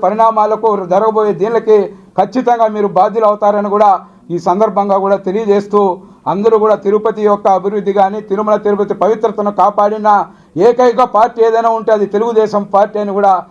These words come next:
ఈ సందర్భంగా కూడా తెలియజేస్తూ, ఈ యొక్క లడ్డు వ్యవహారంలో ఎవరెవరైతే ఇన్వాల్వ్ అయ్యారో కల్తీ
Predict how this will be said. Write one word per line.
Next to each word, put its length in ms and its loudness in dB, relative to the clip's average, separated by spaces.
ఈ 120 -2
సందర్భంగా 580 0
కూడా 200 -2
తెలియజేస్తూ, 520 2
ఈ 100 -4
యొక్క 200 0
లడ్డు 320 0
వ్యవహారంలో 600 2
ఎవరెవరైతే 680 0
ఇన్వాల్వ్ 360 0
అయ్యారో 340 2
కల్తీ 380 -2